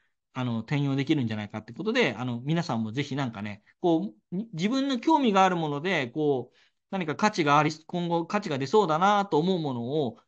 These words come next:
今から仕込んでおいて、皆さんまだお若いですから、あのー、僕みたいなあの、おじいさんとは違うんで、もう私あの、五十歳なんで、皆さんよりも三十、三十一歳以上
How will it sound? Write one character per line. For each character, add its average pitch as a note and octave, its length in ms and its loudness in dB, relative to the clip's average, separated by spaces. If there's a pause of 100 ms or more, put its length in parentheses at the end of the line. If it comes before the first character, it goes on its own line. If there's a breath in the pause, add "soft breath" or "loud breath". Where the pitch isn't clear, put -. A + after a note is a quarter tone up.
今 G3+ 180 4
か D3 100 0
ら B2 60 0
仕 - 140 -8
込 F3 180 2
ん C3 40 -2
で A#2+ 80 0
お A2 120 0
い G#2 100 -6
て、 A#2 180 0
皆 G3+ 180 6
さ G3 120 2
ん C#3+ 60 0
ま D3+ 100 4
だ D3+ 120 0
お D3 180 -2
若 G3 240 6
い E3 60 4
で A#2 100 -2
す - 100 -16
か G2 120 -12
ら、 G#2+ 320 -4 (300)
あ C3 120 -2
の A#2 760 -2 (140)
ー、 F#3 40 -6
僕 F3+ 180 2
み A3+ 120 6
た F3+ 120 4
い C3+ 40 0
な A#2+ 100 -2
あ A#2 40 -2
の、 A#2 380 -2
お D3 80 2
じ G3+ 120 4
い G#3+ 40 4
さ C3+ 120 2
ん A2+ 40 0
と G#2+ 80 -2
は G2+ 80 -6
違 B2 60 -4 (160)
う - 20 0
ん G#2 60 -2
で、 G2 100 -6
も B2 220 -2
う D3 100 -12
私 D#3+ 280 -4
あ D3 80 -2
の、 C3+ 160 -2
五 C3 160 0
十 F3 100 2
歳 C3 240 -2
な G#2+ 100 -4
ん G2+ 60 -6
で、 G2+ 200 -8
皆 C#3 180 -2
さ C#3+ 80 -4
ん B2 40 -2
よ A2+ 60 0
り G#2+ 60 -4
も G2 100 -6
三 C#3+ 260 -2
十、 C#3+ 180 -10
三 C#3+ 200 -6
十 D3 100 -4
一 D3 240 -4
歳 C#3 260 -6
以 C3 40 -6
上 A2 220 -6